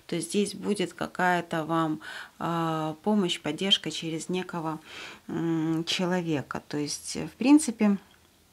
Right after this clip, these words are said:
в отношениях всё хорошо. Долгосрочный какой-то союз, да, то есть плодотворные какие-то отношения, к примеру. То есть вы будете вкладываться в эти отношения. Может быть, здесь, если вы на расстоянии, допустим, с кем-то,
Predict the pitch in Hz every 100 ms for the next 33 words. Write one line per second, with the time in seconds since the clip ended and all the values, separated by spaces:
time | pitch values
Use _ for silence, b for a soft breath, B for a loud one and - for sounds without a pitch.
0 | _ _ _ _ _ _ _ _ _ _
1 | - 180 202 208 208 226 208 180 - 190
2 | 175 175 - 143 - B B - 214 208
3 | 233 247 247 180 180 - 202 190 175 -
4 | 165 - - - 208 208 165 - - -
5 | - 202 202 175 - - 170 - 165 -
6 | 170 - 139 135 143 - B B B B
7 | - 151 156 156 147 147 151 - 175 208
8 | 247 254 247 254 - 262 190 139 135 -
9 | 135 127 - 127 - 139 - - - 160
10 | 247 254 202 214 185 214 214 190 185 185
11 | 180 196 175 180 - 175 208 240 214 156
12 | 160 - 156 - 151 - - 143 127 127